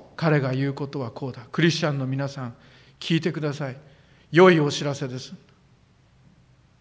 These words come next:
天において皆さんをめぐっての戦いがありました。私はその戦場の様子を見、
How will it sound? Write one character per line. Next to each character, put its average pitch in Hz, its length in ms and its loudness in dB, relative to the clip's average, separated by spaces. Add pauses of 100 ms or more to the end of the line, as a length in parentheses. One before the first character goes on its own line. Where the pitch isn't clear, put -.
(800)
天 214 200 12
に 190 80 8
お 175 100 8
い 156 60 4
て 170 100 4
皆 180 220 6
さ 196 120 4
ん 165 40 4
を 160 40 4
め 156 140 4
ぐ 170 100 4
っ - 40 4
て 180 120 0
の 156 100 2
戦 165 420 0
い 165 60 2
が 165 80 2
あ 160 40 4
り 160 80 -2
ま 165 140 -4
し - 80 -14
た。 131 100 -14 (760)
私 160 260 6
は 196 100 8
そ 196 100 2
の 185 100 4
戦 202 220 4
場 190 160 6
の 190 80 4
様 190 180 6
子 190 140 -2
を 185 100 0
見、 185 240 -2